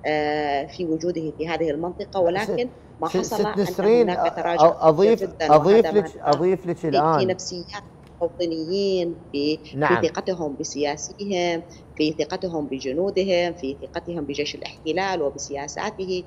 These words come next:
Speaker 1: وبتوجهاته. وإذا، آه، أخذنا بالحسبان، ولا نستطيع أن ننكر لأن الإنسان يجب أن يكون، آه، واقعيا ومنطقيا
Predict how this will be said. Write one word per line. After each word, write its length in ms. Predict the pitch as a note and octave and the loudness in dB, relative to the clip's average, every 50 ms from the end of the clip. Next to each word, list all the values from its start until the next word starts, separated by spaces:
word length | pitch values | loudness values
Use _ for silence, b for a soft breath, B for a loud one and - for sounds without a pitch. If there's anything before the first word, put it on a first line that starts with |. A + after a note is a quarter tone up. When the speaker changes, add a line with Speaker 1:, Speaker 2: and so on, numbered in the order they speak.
| B B B B - - | B B B B -6 -4
Speaker 1:
وبتوجهاته. 640 | D#3 D#3 F3+ F3 - D#3 D#3 C#3+ C#3+ - A2+ - - - - - - - - - - - - - - - | -4 -2 -4 -4 -2 -2 -2 -2 -4 -6 -12 -12 -14 -20 -20 -20 -20 -20 -20 -20 -20 -20 -20 -20 -8 -2
وإذا، 1200 | E3 E3 E3 E3 E3+ E3+ E3 D#3+ - - - D#3+ D#3 - - - C4 C4 A#3 A#3 F#3+ D#3 C#3 C3 - - - - - - - - | 0 0 2 2 0 0 -2 -4 -6 -6 -6 -6 -6 -8 -6 -2 -2 -2 0 0 0 -2 -2 -2 -6 -14 -20 -20 -20 -20 -14 -10
آه، 360 | D3 D3+ D3+ D3 D3 D3 C#3+ - - | -8 -6 -6 -4 -6 -8 -8 -10 -10
أخذنا 460 | E3 D#3+ - F#3+ F#3 G3 F#3+ F3+ F3 | -10 -6 -6 -6 -6 -4 -4 -4 -4
بالحسبان، 760 | E3+ F#3 G3+ A3 G#3+ - G3+ - - - - D#3 C#3+ C3+ C3+ C3+ - - - - | -4 -4 -6 -8 -8 -8 -10 -8 -8 -8 -8 -6 -6 -6 -8 -10 -14 -14 -8 -4
ولا 240 | D#3 E3 E3+ F3 | -2 0 0 -2
نستطيع 400 | F#3 F3+ - F3 E3 - F#3 - | -4 -6 -10 -10 -8 -8 -6 -6
أن 80 | - F3 | -6 -6
ننكر 240 | F3+ F3 - - C3+ | -6 -8 -8 -10 -8
لأن 240 | C3 C#3 B2+ C3 D#3+ | -8 -8 -8 -8 -8
الإنسان 400 | D3 C#3+ E3 - F#3 F3 F3 E3+ | -10 -10 -10 -8 -6 -6 -4 -4
يجب 240 | F3 E3 E3+ E3 | -4 -4 -6 -8
أن 140 | - D#3+ E3 | -8 -6 -6
يكون، 340 | D#3+ D#3+ D#3+ - - F#3 F#3 | -6 -8 -8 -8 -6 -4 -4
آه، 120 | F#3 F#3 F#3 B B B B B - C3 D3+ | -4 -6 -6 B B B B B -4 0 2
واقعيا 560 | D#3+ E3+ F3 F3 - - F#3 F#3 G#3 G3+ G3+ G3+ | 2 2 2 0 -2 -6 -6 -4 -4 -2 -2 -2
ومنطقيا 800 | G3 G3+ G3 G3+ G3+ G3 - - - - A3+ G#3 E3 C#3 B2+ | -2 -4 -4 -4 -6 -8 -10 -12 -8 -6 -4 -2 -2 -2 -4